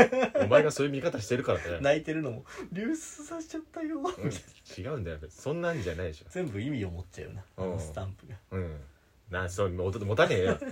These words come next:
Speaker 1: <laughs>
Speaker 2: うんじゃねえよ、俺も。
Speaker 1: そのライン
Speaker 2: うん。
Speaker 1: でね、
Speaker 2: うん。
Speaker 1: まあ、僕らの収録のやり取りあるわけじゃないですか。
Speaker 2: ああ、そうだね。
Speaker 1: ね？
Speaker 2: うん。
Speaker 1: これも貨物ね。
Speaker 2: うん。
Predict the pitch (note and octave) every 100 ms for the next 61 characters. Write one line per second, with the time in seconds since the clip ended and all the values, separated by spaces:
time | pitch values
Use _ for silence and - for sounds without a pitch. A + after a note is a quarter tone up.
0 | - - - G#2+ E3 C3+ F2+ E2 F2+ E2+
1 | E2+ E2 - - - F3 F#3+ A3 F3 D#3+
2 | F3 G3 F#3+ F#3+ F#3 F3+ F3+ F3+ F#3 A2+
3 | G2 D#2 - _ C3+ C#3 D#3 C#4+ _ -
4 | F2 D#2 C3+ A2 A2+ A2 F#2 F2+ - B2
5 | A#2 A2 A2+ G#2 G2+ G#2 G#2 E2+ E2+ D#2+
6 | - A#2+ A#2 G2+ F#2 F2 G2+ B1+ C2+ C2
7 | - _ _ - C3+ - - F#2+ D#2+ -
8 | _ _ _ _ - A#3 D4 A3 - -
9 | A#3+ - - D#2 D#2 - G2+ F2